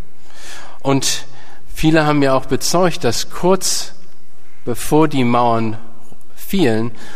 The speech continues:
war auch schon entschlossen, beziehungsweise nicht kurz, schon eine Zeit lang war entschieden, dass die, die haben wieder Konzentrationslager in Anführungsstrichen ge-, äh,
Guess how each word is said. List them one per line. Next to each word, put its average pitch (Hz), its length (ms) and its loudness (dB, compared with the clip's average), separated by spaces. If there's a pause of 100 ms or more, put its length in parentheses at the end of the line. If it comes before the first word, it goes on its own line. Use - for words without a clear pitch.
(360)
war 123 280 0
auch 120 100 -2
schon 127 160 -2
entschlossen, 127 500 0
beziehungsweise 110 520 0
nicht 104 200 -2
kurz, 113 360 -2
schon 110 160 -2
eine 107 120 -2
Zeit 131 340 -2
lang 104 300 -2
war 107 140 0
entschieden, 117 500 -2
dass 107 280 -2
die, 117 180 -2 (420)
die 110 120 -2
haben 113 160 0
wieder 110 320 -2
Konzentrationslager 123 1200 -2
in 104 160 -2
Anführungsstrichen 113 840 -2 (360)
ge-, 107 400 0
äh, 98 340 -2